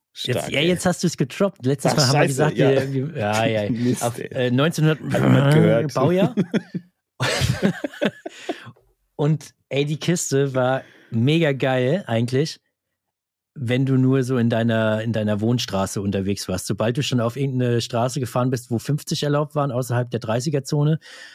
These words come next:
Speaker 2: dann wurde es schon relativ sportlich. Und wehe, es wurde mal aus der fünfziger Zone eine Landstraße mit hundert. Boah, da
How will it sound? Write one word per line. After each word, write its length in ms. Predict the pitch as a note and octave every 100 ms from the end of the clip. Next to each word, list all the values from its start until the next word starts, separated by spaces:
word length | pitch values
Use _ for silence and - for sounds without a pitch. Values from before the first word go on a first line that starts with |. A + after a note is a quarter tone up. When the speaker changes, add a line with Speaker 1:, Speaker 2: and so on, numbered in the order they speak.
| _
Speaker 2:
dann 180 | - A2+
wurde 120 | C#3+
es 60 | -
schon 120 | C3
relativ 400 | C3 C#3+ C#3 B2
sportlich. 560 | - B2+ D3 F3 F3 - -
Und 240 | A#2 A2
wehe, 220 | B2 D3+
es 160 | C#3+ -
wurde 200 | C3 C3+
mal 220 | B2+ B2+
aus 140 | B2+
der 120 | A#2+ A#2+
fünfziger 480 | D3 C#3 D3 C3
Zone 280 | B2 C#3+ C3+
eine 140 | B2+ A#2
Landstraße 600 | A2+ C3+ - C3+ C3+ C3+
mit 160 | A#2+
hundert. 420 | C3+ D3 D3+ D#3 _ _ - - _ _ _ _ _ _ _ _ _ _
Boah, 220 | G2+ F#2+
da 240 | G#2+ G#2+